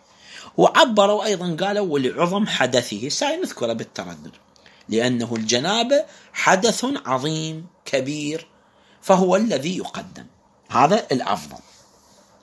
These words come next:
طبعًا ما دام الأفضل يعني كأنما دا يخيرنا. زين.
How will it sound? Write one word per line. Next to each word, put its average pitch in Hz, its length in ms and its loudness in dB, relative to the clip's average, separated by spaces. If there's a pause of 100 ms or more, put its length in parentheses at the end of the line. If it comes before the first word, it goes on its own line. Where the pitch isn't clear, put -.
(260)
طبعًا 113 240 2
ما 117 140 0
دام 156 240 6
الأفضل 170 580 2
يعني 120 180 0
كأنما 131 460 -2
دا 127 120 -2
يخيرنا. 120 720 -4 (680)
زين. - 220 -2